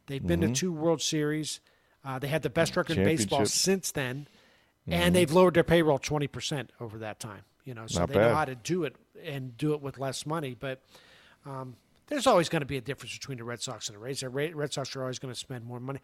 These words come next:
Speaker 1: I like where the Rays are right now. I s-, I think they have a really bright future. I think that, um, and I think, you know, Hein Bloom, how much impact did he have? Well, clearly he had some, but I don't know. I'm not, are you worried about it? I mean, I think the bigger thing is he's going within the division, not that he's actually leaving the Rays.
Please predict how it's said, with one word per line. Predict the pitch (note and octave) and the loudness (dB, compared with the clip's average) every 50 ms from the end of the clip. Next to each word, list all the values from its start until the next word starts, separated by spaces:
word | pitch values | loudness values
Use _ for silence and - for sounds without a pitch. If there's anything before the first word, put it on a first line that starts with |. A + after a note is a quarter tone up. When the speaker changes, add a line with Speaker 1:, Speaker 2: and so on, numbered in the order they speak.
| - - - | -16 -12 -6
Speaker 1:
I | - A3 C#4+ | -2 -2 0
like | D4 D4 D4+ D4+ - | 2 0 0 0 0
where | C4 | -2
the | G#3+ A3 | 0 2
Rays | G#3+ A3+ A#3 A#3 F3+ F#3 | 2 2 2 0 2 2
are | G#3 B3 | 2 2
right | B3+ F#3 D3 C#3+ | 2 0 -2 -4
now. | C3+ B2+ B2 | -4 -6 -6
I | B2 | -6
s-, | B2 - - | -6 -6 -6
I | D#3 C#3 C#3 - _ | -8 -8 -10 -10 _
think | - D#3 D3 - | -6 -6 -6 -4
they | D#3 | -4
have | D3+ D3+ C3+ | -4 -2 -4
a | C#3 | -4
really | C3+ C3+ D3 D3 C#3 | -6 -6 -6 -6 -6
bright | A#2 D3 C#3 C3 - | -6 -8 -8 -8 -8
future. | - - D3 D3 - - G3+ G#3 F3 _ _ - | -12 -12 -12 -10 -8 -8 -8 -8 -10 _ _ -14
I | C#3+ | -12
think | C3+ - C#3+ C3+ A#2+ - | -10 -8 -8 -10 -8 -6
that, | C#3+ C3 B2+ - - _ _ _ _ _ _ _ _ _ - | -6 -6 -6 -6 -12 _ _ _ _ _ _ _ _ _ -12
um, | C3 C3 B2+ A#2+ A#2+ A2+ A2+ G#2+ _ _ _ _ _ _ _ _ _ _ _ | -10 -10 -8 -8 -10 -12 -14 -18 _ _ _ _ _ _ _ _ _ _ _
and | - F3 | 0 2
I | F#3 E3 | 2 2
think, | - - F3 D#3 - _ _ _ _ _ - | 2 2 -2 -2 -4 _ _ _ _ _ 2
you | B3 | 2
know, | F3+ C#3+ | 4 4
Hein | - C#3 D#3 F3+ E3+ | 4 4 4 4 4
Bloom, | C#3+ F#3 A3+ A#3+ G#3+ | 6 4 4 4 2
how | F3+ D3+ A#2+ D3+ | 0 0 0 0
much | E3 F3 F#3+ - - - - | 0 0 0 0 -2 -4 -2
impact | G3+ F3+ F3+ - - - G3 A3+ G#3 - | -4 -4 -6 -6 -6 -6 -6 -6 -6 -10
did | G#3 F#3 | -12 -10
he | E3+ E3+ | -8 -8
have? | A3 C4 C4 | -8 -8 -10
Well, | - G#3 G3 - | -12 -14 -16 -16
clearly | - - C#4 D4+ B3+ F3+ C#3+ B2+ | -14 -12 -12 -10 -8 -8 -8 -8
he | A2+ C3 | -10 -8
had | C3+ C#3 C3+ - | -8 -8 -8 -6
some, | - - D3+ D#3+ F3 | -6 -6 -6 -6 -6
but | D#3+ C#3+ C#3 _ _ _ _ _ _ _ _ _ _ _ | -6 -6 -8 _ _ _ _ _ _ _ _ _ _ _
I | - C4+ | -6 -4
don't | F#3 D3 | -2 0
know. | C#3+ | 2
I'm | D3 E3 G3 G#3 | 2 2 2 2
not, | E3 D3 D3 - - | 2 2 2 0 -2
are | - E3 D#3 | 0 0 2
you | C#3+ E3+ G3+ G3+ | 2 0 0 2
worried | A#3 B3 C4+ B3+ | 2 2 2 2
about | B3 B3+ C4+ C#4+ C#4 | 2 4 2 2 2
it? | B3 F#3+ - | 0 4 6
I | F3 | 6
mean, | F#3 G#3 G3 - - - - | 8 6 4 0 -2 0 4
I | B3 D4 | 6 6
think | E4+ C#4 - | 6 6 2
the | D#3+ | 0
bigger | B2 - A#3+ A3 F#3+ | 2 2 4 4 2
thing | - - E3 D3 | 2 0 -2 -2
is | D3 C3 - | -2 -4 -2
he's | D#3 C#3+ A2 | -4 -4 -2
going | - D#3+ D3 B2+ | -2 -4 -4 -4
within | B2+ - - C#3+ | -6 -6 -6 -6
the | B2+ B2 | -6 -8
division, | G#2 - A2 C3+ F3+ E3+ - A#2+ | -10 -8 -4 -2 -2 -2 -2 -4
not | B2 C3 B2+ - | -6 -8 -8 -8
that | - | -10
he's | A2+ A#2 G#2 B2 | -16 -14 -12 -10
actually | C#3+ B2 A#2 - B2 A2 G#2 | -10 -10 -12 -12 -14 -12 -12
leaving | B2 A#2+ G#2+ G#2 G2+ | -12 -12 -12 -14 -14
the | G2+ | -10
Rays. | A2+ C#3+ D3 - - - - - | -8 -6 -6 -8 -8 -12 -14 -16